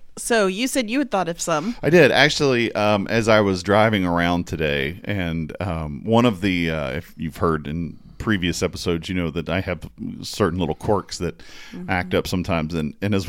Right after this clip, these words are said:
Speaker 2: we were talking about, and I was reflecting upon things that, uh, you know, happened in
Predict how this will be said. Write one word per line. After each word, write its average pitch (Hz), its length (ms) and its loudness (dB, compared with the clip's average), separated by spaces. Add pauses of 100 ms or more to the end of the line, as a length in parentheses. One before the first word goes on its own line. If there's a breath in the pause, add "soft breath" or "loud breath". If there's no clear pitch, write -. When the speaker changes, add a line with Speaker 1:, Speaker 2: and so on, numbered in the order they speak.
Speaker 2:
we 120 60 4
were 90 100 0
talking 110 320 0
about, 78 300 -2
and 82 60 -6
I - 20 -6
was 60 120 -8
reflecting 87 520 -4
upon 76 340 -8
things 90 500 -4
that, 71 280 -10 (580 soft breath)
uh, 52 380 -8 (260)
you 87 160 -6
know, 80 60 -4
happened 101 520 2
in 80 360 -2